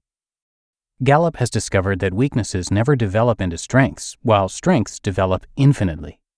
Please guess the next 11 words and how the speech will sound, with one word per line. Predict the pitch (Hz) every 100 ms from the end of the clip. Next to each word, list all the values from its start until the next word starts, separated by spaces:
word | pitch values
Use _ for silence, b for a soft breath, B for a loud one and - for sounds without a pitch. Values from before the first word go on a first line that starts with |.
| _ _ _ _ -
This | 190 -
is | 165
arguably | - 110 117 113 95 95
the | 85
biggest | - 120 139 -
discovery | - - 92 90 90
Gallup | 80 110 127 92 82 101
or | 98 98 95
any | - 160 202
organization | 101 87 85 85 85 - 87
has | 113 110